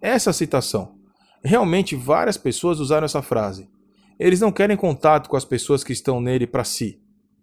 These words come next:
Portanto, uma vontade pra colaborar e ajudar os outros constrói a confiança e ajuda a estabelecer um relacionamento forte. Essa era a número três. A número dois,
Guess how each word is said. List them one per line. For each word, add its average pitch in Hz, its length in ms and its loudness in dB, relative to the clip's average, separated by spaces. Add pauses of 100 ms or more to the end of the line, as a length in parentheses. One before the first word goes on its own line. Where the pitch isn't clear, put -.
(220)
Portanto, 147 480 2
uma 151 180 -2
vontade 170 520 0
pra 202 120 -2
colaborar 123 640 0
e 113 80 0
ajudar 120 420 0
os 117 160 -2
outros 127 440 -2 (320)
constrói 156 360 2
a 147 60 2
confiança 147 720 -2
e - 80 -4
ajuda 139 380 0
a 165 40 2
estabelecer 160 640 -2
um 147 60 0
relacionamento 151 580 -2
forte. - 480 -8 (680)
Essa 123 320 -2
era 131 120 4
a - 20 0
número 127 240 0
três. - 420 -12 (840)
A 139 80 -8
número 208 260 4
dois, 110 460 0